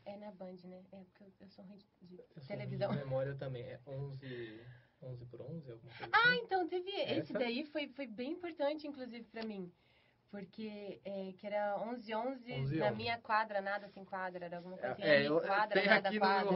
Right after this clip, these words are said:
Speaker 2: roteirinho, mas é isso mesmo.
Speaker 1: É.
Speaker 2: É onze onze,
Speaker 1: Que
Speaker 2: onze
Speaker 1: foi
Speaker 2: onze.
Speaker 1: o primeiro papel,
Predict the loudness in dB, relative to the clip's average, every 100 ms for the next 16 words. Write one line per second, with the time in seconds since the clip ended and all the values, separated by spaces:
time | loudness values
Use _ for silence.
0 | 2 4 4 4 4 4 4 2 0 2
1 | 4 4 2 2 -2 -4 -4 2 6 6
2 | 4 0 0 0 0 2 4 2 -2 -6
3 | 0 2 2 2 0 2 2